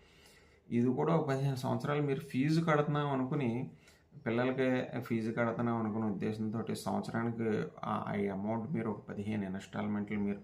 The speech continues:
కట్టి వదిలేస్తే ఆ పాలసీ మిమ్మల్ని వదలదు. ఇంకా మీరు పదిహేను సంవత్సరాల పాలసీని మీరు పోషిస్తే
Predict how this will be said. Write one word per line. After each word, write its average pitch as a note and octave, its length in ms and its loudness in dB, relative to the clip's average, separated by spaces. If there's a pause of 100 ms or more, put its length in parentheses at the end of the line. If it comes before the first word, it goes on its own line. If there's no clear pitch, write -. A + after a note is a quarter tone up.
కట్టి - 260 -8
వదిలేస్తే - 840 -4 (800)
ఆ A#2 40 -4
పాలసీ A2 460 0
మిమ్మల్ని A#2+ 360 2
వదలదు. G#2 260 -2
ఇంకా G2+ 200 -4 (1500)
మీరు B2 380 4
పదిహేను A#2+ 580 0
సంవత్సరాల A#2 540 -2
పాలసీని A2 520 0
మీరు A#2+ 160 0
పోషిస్తే F#2 960 -6